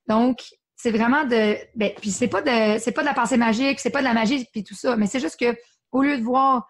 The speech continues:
que c'est difficile, puis d'être concentré, focus sur le fait que ça va être difficile d'embaucher, ben, euh,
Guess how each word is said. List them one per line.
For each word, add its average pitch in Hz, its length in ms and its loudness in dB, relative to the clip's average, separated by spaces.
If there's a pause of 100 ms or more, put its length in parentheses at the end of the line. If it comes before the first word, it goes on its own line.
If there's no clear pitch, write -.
(500)
que 277 80 0
c'est 247 160 0
difficile, 220 480 0
puis 240 80 -4
d'être 226 300 -2
concentré, 262 580 0
focus 247 340 -4
sur 240 140 -2
le 220 80 0
fait 247 160 -4
que 247 80 -2
ça 208 140 -4
va 196 100 0
être 185 100 -2
difficile 262 460 -6
d'embaucher, 233 600 0 (280)
ben, 226 260 0 (220)
euh, 214 400 2